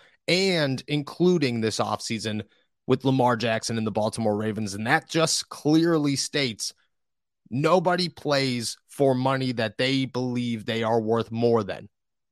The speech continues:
Nobody gets into a fight or a tug-of-war match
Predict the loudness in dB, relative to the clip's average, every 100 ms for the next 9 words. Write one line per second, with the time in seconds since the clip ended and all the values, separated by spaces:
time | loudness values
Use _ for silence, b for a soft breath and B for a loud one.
0 | -6 0 4 4 6 4 4 0 -4 -6
1 | _ _ -6 -4 -4 -6 -6 2 4 4
2 | 2 0 -2 2 2 2 -2 -2 2 2
3 | 2 2 2 4 4 6 4 4 0 -4
4 | -6 -8